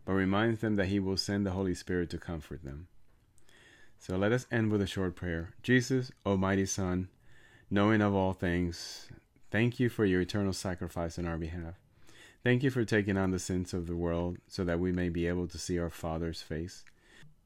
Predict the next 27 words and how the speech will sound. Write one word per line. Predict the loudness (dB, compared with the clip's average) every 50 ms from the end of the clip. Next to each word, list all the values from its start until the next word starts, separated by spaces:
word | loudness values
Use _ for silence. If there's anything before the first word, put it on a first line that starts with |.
| _ _ _ -20 -2 2
Thank | 4 4 4 4
you | 2
for | 2 2 0
saving | 2 6 6 6 8 8 6 4
us | 4 2
from | 2 0 2 2
eternal | 2 2 2 2 2 2 2 0
damnation. | 0 0 0 2 2 0 0 0 -2 -2 -4 -4 -4 -8 _ _ _ _ -20 -20 -20 -2
We | 0 0 0
pray | 4 6 6 6 6 6 2 _ _ _ _ -20 -20 -10
for | 0 4 4
your | 6 6 4
guidance | 2 2 2 4 4 4 2 2 0 -2 -4 -8 -10 -12 -12 -16 -18 -14 -6
and | -4 -4 -4 -4
strength | -6 -8 -2 0 0 2 0 0 -4 -8 -16 -20 -20 -20 -20 _ _ _ _ -20 -20 -20 -20 _ _ _ _ _ -20 -20 -18 -2
to | 0 0 0
stay | 0 -4 -2 2 4 6 6 6
on | 4 2 2
the | 2
narrow | 2 2 2 0 0
path | -2 -4 -6 -4 -4 -4 -6 -10 -14 _ _
until | -6 -6 -4 -4 -2
we | -2 -2
see | -2 -4 -2 -2 -2
you | 0 0 0
in | -2 -2 -4
heaven. | -6 -8 -10 -10 -10 -12 -14